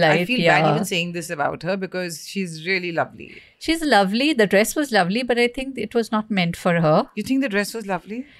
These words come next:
Speaker 2: It was a nice dress. Maybe it would have worked on somebody a little different, a more statuesque person. But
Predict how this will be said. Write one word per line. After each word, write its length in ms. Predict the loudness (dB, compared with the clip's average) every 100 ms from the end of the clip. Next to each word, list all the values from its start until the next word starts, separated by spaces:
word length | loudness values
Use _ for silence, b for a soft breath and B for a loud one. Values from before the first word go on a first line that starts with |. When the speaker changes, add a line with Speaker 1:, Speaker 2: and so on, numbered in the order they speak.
| -2
Speaker 2:
It 120 | 0
was 120 | 2
a 100 | 2
nice 280 | 2 0 0
dress. 380 | 0 2 0 -2
Maybe 240 | 0 0
it 100 | -2
would 120 | 0 0
have 160 | 2
worked 280 | 2 0 0
on 360 | 0 0 -2 -10 _ -6
somebody 400 | 0 2 2 2
a 40 | 0
little 280 | 2 2 2
different, 520 | 0 -2 -2 -2 0
a 100 | 0
more 220 | 2 0
statuesque 760 | -2 -2 -2 0 -2 -2 -4 -2
person. 440 | -2 0 -2 -4
But 60 | -8